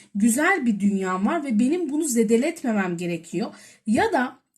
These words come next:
dünyama, işlerime, ilişkilerime üçüncü şahısların, e, üçüncü şahıs dediğim hani ille de böyle bir aldatma babında değil de arkadaşlar, müdahale konusunda üçüncü şahısların müdahale etmemesi için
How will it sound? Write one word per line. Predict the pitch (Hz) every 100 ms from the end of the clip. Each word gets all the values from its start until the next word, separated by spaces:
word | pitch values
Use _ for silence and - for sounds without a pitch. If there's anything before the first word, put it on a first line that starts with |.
| _ _ -
dünyama, | 226 359 381 277 202 180 165 -
işlerime, | 277 - - 311 262 202 165 165
ilişkilerime | - 247 320 - 277 240 214 190 175 165 - - _ 240
üçüncü | 208 - 254 254 440
şahısların, | - 311 247 - - 202 175 175 - - - _
e, | 185 180 175 -
üçüncü | 208 262 330
şahıs | 330 302 -
dediğim | 302 277 294
hani | 277 262 262 _
ille | - 262 262 254
de | 254 240
böyle | 262
bir | 247 -
aldatma | 220 220 214 294
babında | 285 254 254 254 233
değil | 339 427
de | 330
arkadaşlar, | 214 208 180 165 170 - - - _
müdahale | 214 240 254 262 269 403
konusunda | - 262 214 - 202 196
üçüncü | 233 - 254 254
şahısların | - 330 277 - 220 208
müdahale | 208 208 220 226 240
etmemesi | 320 427 330 233 202 202 208
için | 202 -